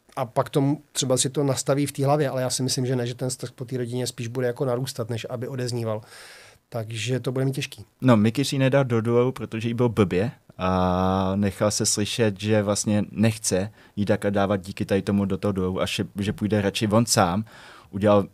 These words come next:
Speaker 2: ze sebe takovou oběť až, tak, eh, co si o tomhle takhle myslíš, že se obětoval za jinýho hráče, nebo je to jen určitá taktika, jak, jo, jak si omlouvat vlastně ně-,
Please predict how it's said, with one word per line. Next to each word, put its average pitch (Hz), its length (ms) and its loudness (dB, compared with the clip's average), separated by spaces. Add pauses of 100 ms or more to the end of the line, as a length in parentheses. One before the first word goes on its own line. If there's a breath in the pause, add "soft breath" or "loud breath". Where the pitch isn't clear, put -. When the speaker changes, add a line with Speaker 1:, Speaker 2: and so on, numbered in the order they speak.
(100)
Speaker 2:
ze - 120 -6
sebe 104 220 2
takovou 104 320 2
oběť 113 520 4
až, 90 320 -2 (400 loud breath)
tak, - 340 -4
eh, 104 60 6 (460)
co - 140 -6
si 127 120 0
o 117 100 4
tomhle 135 280 6
takhle 98 220 0
myslíš, 92 380 -2
že 95 140 0
se - 200 2
obětoval 101 720 2 (800 loud breath)
za 98 300 4
jinýho 101 320 4
hráče, 98 320 0
nebo 123 220 2
je 131 80 6
to 127 100 0
jen 117 280 0
určitá 113 340 2
taktika, 107 640 2
jak, 95 240 -4 (100)
jo, 101 280 4
jak 98 160 2
si - 120 -2
omlouvat 101 540 4
vlastně 101 360 0
ně-, 98 180 2